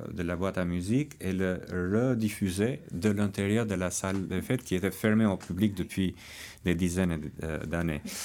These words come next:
Speaker 1: Et d'un coup, c'est, ça fait résonner un bâtiment.
Speaker 2: Oui.
Speaker 1: Donc, ça fait le mini-geste individuel de quelqu'un,
Speaker 2: Oui.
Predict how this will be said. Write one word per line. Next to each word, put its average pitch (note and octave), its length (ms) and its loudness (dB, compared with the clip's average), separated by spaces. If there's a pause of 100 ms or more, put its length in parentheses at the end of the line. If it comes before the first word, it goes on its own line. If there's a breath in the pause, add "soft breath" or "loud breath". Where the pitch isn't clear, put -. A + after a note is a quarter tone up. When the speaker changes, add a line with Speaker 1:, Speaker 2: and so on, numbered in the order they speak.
(180 loud breath)
Speaker 1:
Et F2 100 2
d'un G2+ 160 2
coup, D3 220 0
c'est, G2+ 400 -2
ça G#2+ 160 0
fait A#2+ 120 0
résonner A2+ 340 4
un G#2+ 100 4
bâtiment. F#2 480 -2
Speaker 2:
Oui. - 100 -16
Speaker 1:
Donc, F#2 160 -4
ça F#2 160 -4
fait A2 320 0
le G2+ 140 2
mini-geste A#2+ 760 0
individuel A2 720 4
de G2 100 2
quelqu'un, G#2 580 4
Speaker 2:
Oui. E3 100 -4